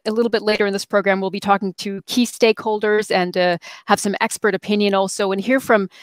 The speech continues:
uh, some initiatives on the ground. So we'll have a, a dynamic conversation, as I said, to, to get some of the grassroots aspect of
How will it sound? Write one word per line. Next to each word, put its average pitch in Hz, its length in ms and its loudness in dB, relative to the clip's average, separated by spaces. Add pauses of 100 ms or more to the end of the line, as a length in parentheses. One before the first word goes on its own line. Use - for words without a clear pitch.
(180)
uh, 196 200 8 (300)
some 277 220 4
initiatives 269 420 4
on 208 140 4
the 202 80 -2
ground. 180 540 -2
So 185 320 -4 (180)
we'll 202 120 -2
have 233 140 4
a, 214 120 4 (180)
a 226 80 6
dynamic 226 460 4
conversation, 202 580 0
as 185 160 -2
I 185 60 -6
said, 190 300 -4
to, - 120 -4
to - 140 -2
get 254 320 2
some 226 160 0
of - 20 0
the 202 80 -4
grassroots 196 680 -2
aspect 175 540 -2
of 175 160 -2